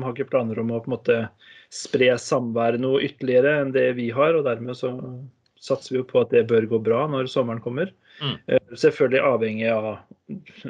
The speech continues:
Speaker 1: hvordan det står til da, med reglement og alt mulig
Speaker 2: Jo, jo,
Speaker 1: sånt.
Speaker 2: det er klart. Mm.
Speaker 1: Men det ser jo lovende ut, og, og det blir jo ikke noe, det blir jo ikke noe store krumspring på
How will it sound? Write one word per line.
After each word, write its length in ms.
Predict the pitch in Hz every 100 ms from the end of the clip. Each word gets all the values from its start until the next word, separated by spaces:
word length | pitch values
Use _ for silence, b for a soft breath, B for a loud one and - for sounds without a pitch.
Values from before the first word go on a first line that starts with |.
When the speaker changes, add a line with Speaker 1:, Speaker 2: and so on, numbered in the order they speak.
| 123
Speaker 1:
hvordan 300 | 120 113 113
det 80 | 113
står 340 | - 135 104 -
til 160 | 123 143
da, 100 | -
med 180 | 127 120
reglement 460 | 117 113 110 107 107
og 60 | 107
alt 140 | 104
mulig 140 | 117 120
Speaker 2:
Jo, 80 | 135
jo, 60 |
Speaker 1:
sånt. 100 | 80
Speaker 2:
det 100 | -
er 120 | 98 -
klart. 140 | - _ _ _ _
Mm. 100 | 143 - _ _ _ _ _ B B B B
Speaker 1:
Men 120 | 160 151
det 100 | 151
ser 120 | 160
jo 120 | 143
lovende 300 | 143 117 127 -
ut, 200 | - -
og, 420 | - 151 147 139 143
og 80 |
det 80 | 139
blir 160 | 139 127
jo 80 | 117
ikke 160 | -
noe, 480 | 139 139 135 135 131 _ B B B B
det 120 | B
blir 120 | 151 143
jo 20 |
ikke 100 | 147
noe 40 |
store 440 | - - 147 120 110
krumspring 600 | 131 123 107 - 117 127
på 120 | -